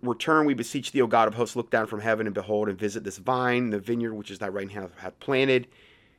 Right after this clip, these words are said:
and the branch which thou madest strong for thyself." Um, and I'm just seeing if there's anything more pertinent here.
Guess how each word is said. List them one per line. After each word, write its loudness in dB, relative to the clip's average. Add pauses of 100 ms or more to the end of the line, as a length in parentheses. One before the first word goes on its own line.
(160)
and -4
the -4
branch 0
which -10
thou -4
madest -8
strong -8
for -16
thyself." -2 (680)
Um, -12 (2500)
and -4
I'm -4
just -12
seeing -8
if -10
there's -10
anything -10
more -14
pertinent -8
here. -14